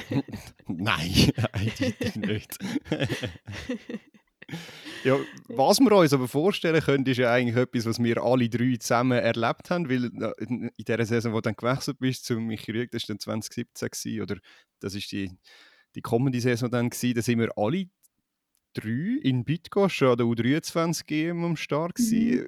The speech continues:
Speaker 1: Weiss nicht, habt ihr noch Erinnerung an das? Chiara, du bist, glaub, von uns drei, äh, die erfolgreichste gewesen.
Speaker 2: Ist das so?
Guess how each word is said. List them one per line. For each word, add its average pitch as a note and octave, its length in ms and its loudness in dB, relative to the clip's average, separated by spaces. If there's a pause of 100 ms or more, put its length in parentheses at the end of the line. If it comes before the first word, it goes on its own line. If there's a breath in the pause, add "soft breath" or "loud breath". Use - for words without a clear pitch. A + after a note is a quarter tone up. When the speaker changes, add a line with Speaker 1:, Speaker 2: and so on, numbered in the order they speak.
Speaker 1:
Weiss B2 240 0
nicht, E3+ 160 -2
habt C#3 160 4
ihr C3 140 4
noch B2 100 4
Erinnerung F3 460 2
an G3 100 2
das? C#3 320 2
Chiara, D3+ 380 0
du C#3 100 -8
bist, C#3+ 160 0
glaub, B2 260 0 (360 loud breath)
von B2+ 220 0
uns C3+ 280 6
drei, C3 140 2 (540)
äh, B2+ 40 4
die B2 140 0
erfolgreichste B2+ 720 2
gewesen. F2+ 280 -8 (160)
Speaker 2:
Ist B3+ 280 -4
das A4 200 -2
so? B3 220 8